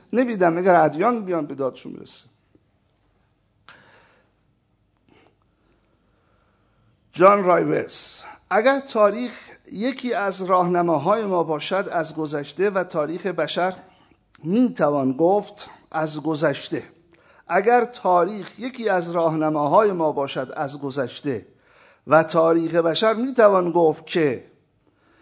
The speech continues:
بشر همیشه لزوم تواضع و کرنش و سرفرود آوردن در مقابل قوه‌ای که مافوق اوست، یعنی آن چیزی که همه درستی‌ها و حقیقت‌ها را می‌سازد، در خود حس کرد.»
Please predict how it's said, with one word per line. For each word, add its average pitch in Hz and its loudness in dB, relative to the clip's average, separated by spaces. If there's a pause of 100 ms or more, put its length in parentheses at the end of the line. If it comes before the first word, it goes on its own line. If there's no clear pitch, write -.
(680)
بشر 165 4
همیشه 151 -2
لزوم 156 0
تواضع 156 0
و 143 0
کرنش 151 -4
و 151 0
سرفرود 156 -4
آوردن 156 2
در 220 2
مقابل 165 -2
قوه‌ای 143 -6
که 147 -8
مافوق 139 -4
اوست، 202 -6
یعنی 143 -4
آن 131 -4
چیزی 131 -10
که 139 -6
همه 175 -4
درستی‌ها 151 -2
و 139 0
حقیقت‌ها 135 -2
را 131 -2
می‌سازد، 135 -4
در 180 0
خود 180 -6
حس 170 -2
کرد.» 117 -16